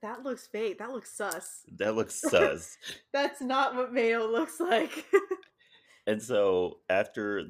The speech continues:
Speaker 2: this training, which he failed, but for some reason
Speaker 1: Yes,
Speaker 2: they
Speaker 1: he
Speaker 2: move on.
Speaker 1: They passed him anyway, yeah.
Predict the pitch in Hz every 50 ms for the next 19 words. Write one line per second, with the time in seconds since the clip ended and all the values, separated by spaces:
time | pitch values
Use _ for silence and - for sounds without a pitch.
0 | - _ 104 104 117 - - - - - 85 78 69 67 69 67 73 76 - 85
1 | 85 - - - 104 92 - - 98 113 98 67 67 76 73 76 - 85 76 -
2 | - 98 90 - 92 90 95 95 98 80 82 82 82 - - 82 78 87 98 95
3 | - 92 98 104 - 71 76 76 - 311 381 392 349 269 262 311 339 - 285 247
4 | 240 247 247 226 214 202 202 226 233 226 233 214 208 240